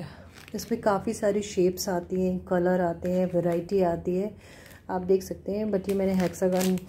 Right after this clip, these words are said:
shape में order किया है और ट्वेंटी फ़ोर pieces है। आ, ये मेरे ऊपर depend करता है कि मैं इसको किस तरह से design बनाना चाहती हूँ, किस शेप में, किस तरह से design बनाना चाहती हूँ, मुझ पर depend है। आप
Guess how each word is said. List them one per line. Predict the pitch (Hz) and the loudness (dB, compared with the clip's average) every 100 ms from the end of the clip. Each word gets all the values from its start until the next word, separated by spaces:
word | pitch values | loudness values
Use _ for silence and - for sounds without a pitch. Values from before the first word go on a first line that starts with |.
| - - - - 180 | -12 -12 -12 -4 -4
shape | - 196 196 | 0 0 2
में | 190 | 0
order | 185 | 2
किया | 190 190 196 190 | -2 -2 0 2
है | 190 277 | 0 -2
और | 226 185 180 | 0 0 0
ट्वेंटी | 180 185 180 | 0 -2 0
फ़ोर | 185 190 190 | 0 2 0
pieces | 190 185 202 185 | 2 0 2 0
है। | 202 220 285 - - - - | 0 -2 -2 -8 -18 -18 -2
आ, | 180 180 - | 2 2 2
ये | 185 233 214 | 0 2 4
मेरे | 185 190 | 4 4
ऊपर | 214 214 | 4 4
depend | 196 196 190 202 | 2 0 0 2
करता | 202 190 208 | 4 4 4
है | 202 214 247 247 - - - - | 2 4 2 0 -12 -18 -16 2
कि | 220 226 226 - - - - 202 | 6 6 4 -4 -20 -20 -8 0
मैं | 196 185 | 0 2
इसको | 196 - 226 226 233 226 - - | -2 -2 4 4 4 0 -4 0
किस | 247 - | 0 4
तरह | 202 185 | 6 6
से | 185 208 | 4 4
design | 190 185 175 180 | 4 6 4 4
बनाना | 185 175 180 | 2 2 -2
चाहती | 180 175 | -2 -2
हूँ, | 202 | -2
किस | - 220 | 0 0
शेप | - 185 175 175 | 2 0 0 -2
में, | 202 | -2
किस | 247 196 | -2 -2
तरह | 202 190 | 0 0
से | 190 | 0
design | 185 180 170 170 | -2 0 0 -2
बनाना | 170 170 175 185 | -2 -2 -2 -2
चाहती | 180 160 170 | -2 -4 -4
हूँ, | 202 | -2
मुझ | 190 185 | -2 -2
पर | 185 | -2
depend | 185 185 175 180 | -2 0 0 0
है। | 262 - - - - - - | -2 -6 -12 -14 -16 -16 -8
आप | 185 170 | -4 -4